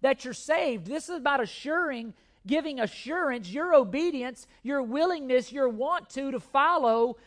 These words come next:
the Word of God and apply the Word of God to your life gives you assurance that it is God who is at work in you, that you're His. The opposite is true.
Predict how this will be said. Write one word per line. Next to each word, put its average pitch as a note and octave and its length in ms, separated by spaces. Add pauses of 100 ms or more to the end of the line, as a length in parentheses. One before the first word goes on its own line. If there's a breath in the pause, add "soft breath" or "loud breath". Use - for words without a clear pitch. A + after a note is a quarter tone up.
(100)
the B3+ 80
Word C#4+ 280
of G3+ 120
God C4+ 400
and A#3 100
apply C#4+ 380
the C4 80
Word B3+ 160
of A3 100
God C4 220
to G3 60
your A#3 120
life C#4+ 300 (260 soft breath)
gives A#3 300
you E4 280
assurance B3+ 560
that C#4 180
it C4 80
is A#3 160
God C4+ 400
who B3 100
is C4+ 100
at C4+ 80
work D#4 220
in G#4 140
you, E3+ 320 (640)
that C4+ 140
you're C#4+ 140
His. G3+ 500 (1800)
The C4+ 160
opposite C4 500
is G#3+ 140
true. G#3+ 400